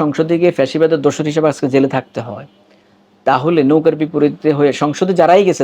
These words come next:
তারাই যদি ফ্যাসিবাদের দোসর হয়ে থাকে, তাহলে জাতীয় পার্টি কী করেছে? জাতীয় পার্টির জি এম কাদের সহ যারা তিরিশ পঁয়ত্রিশ জন যে সংসদে গেছে, তারা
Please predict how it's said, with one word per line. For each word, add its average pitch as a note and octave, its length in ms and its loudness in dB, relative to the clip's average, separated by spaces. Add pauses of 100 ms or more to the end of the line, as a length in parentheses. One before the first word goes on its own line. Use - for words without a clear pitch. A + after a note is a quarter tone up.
তারাই D3 260 2
যদি F#3+ 160 0
ফ্যাসিবাদের E3 420 0
দোসর C3+ 240 -2
হয়ে B2 180 -2
থাকে, - 180 -14 (720)
তাহলে D3+ 280 2 (120)
জাতীয় C#3+ 280 0
পার্টি D#3 200 -2 (100)
কী C3 80 -4 (120)
করেছে? A#2 280 -8 (120)
জাতীয় B2+ 220 -4
পার্টির C3+ 240 -2
জি C3+ 100 -2
এম C3+ 100 -2
কাদের C3+ 200 -2 (160)
সহ C#3 160 -2
যারা C3 200 0
তিরিশ C3+ 200 -4
পঁয়ত্রিশ C3 300 -2
জন C#3 120 0
যে C3+ 140 -4
সংসদে C3 260 -4
গেছে, B2 140 -4
তারা C3 160 2